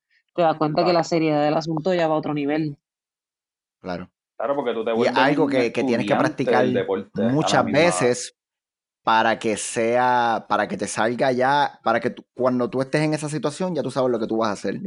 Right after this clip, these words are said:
Speaker 3: ¿sabes? No, no tienes
Speaker 1: Exacto.
Speaker 3: que pensarlo mucho. Entonces, pra-, me imagino que se practicaba hasta que te hartabas de, <laughs> de hacer las mismas,
Speaker 1: Sí,
Speaker 3: este,
Speaker 1: pero mira, le-,
Speaker 3: tácticas,
Speaker 1: les
Speaker 3: tú
Speaker 1: voy a
Speaker 3: sabes.
Speaker 1: mencio-, les voy a mencionar así por encimita para que sepan así más o menos. Cuando yo llegué allí a, a Málaga, primero me encontré con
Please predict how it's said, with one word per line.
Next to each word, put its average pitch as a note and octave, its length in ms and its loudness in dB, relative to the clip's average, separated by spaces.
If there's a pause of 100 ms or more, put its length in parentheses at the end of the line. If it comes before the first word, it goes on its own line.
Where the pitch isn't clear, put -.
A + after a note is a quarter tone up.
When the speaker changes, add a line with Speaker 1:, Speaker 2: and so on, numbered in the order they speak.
(220)
Speaker 3:
¿sabes? A2+ 200 4
No, G#3 120 2
no A2+ 140 0
tienes B2+ 240 2
Speaker 1:
Exacto. - 20 -8
Speaker 3:
que - 340 0
pensarlo C3 500 2
mucho. A2+ 460 -4 (380)
Entonces, G#2 260 -4
pra-, G#2 140 2
me G#2 120 -2
imagino G#2+ 240 0
que B2+ 80 0
se B2 80 -4
practicaba A2 840 0 (420)
hasta - 280 0
que G2 100 0
te G#2+ 100 2
hartabas G#2+ 640 4
de, G2+ 300 0 (120)
<laughs> - 100 -20
de C#3+ 340 2
hacer A#2 300 0
las B2+ 160 4
mismas, G#3 320 6
Speaker 1:
Sí, F3+ 360 0 (100)
Speaker 3:
este, - 240 0
Speaker 1:
pero A3 200 2
mira, G3+ 220 4
le-, G#3 140 4
Speaker 3:
tácticas, - 20 2
Speaker 1:
les G#3+ 200 4
Speaker 3:
tú G3 80 4
Speaker 1:
voy G3 80 2
a G3+ 100 4
Speaker 3:
sabes. - 0 -
Speaker 1:
mencio-, A3 460 -2
les G3+ 140 0
voy F#3+ 140 -2
a F#3+ 80 0
mencionar G3+ 380 -2
así G3 300 0
por F#3+ 120 -2
encimita F#3 460 0
para E3 160 0
que D#3+ 120 -8
sepan D#3 280 -2
así E3+ 200 -4
más F3 200 2
o F3 40 -2
menos. F3 260 2
Cuando E3+ 220 0
yo F3 100 0
llegué F#3+ 260 4
allí G3+ 280 2
a, F#3+ 380 0
a F#3 360 2
Málaga, F3 540 2
primero F#3 360 0
me G#3 80 2
encontré F3 420 0
con G3 160 -2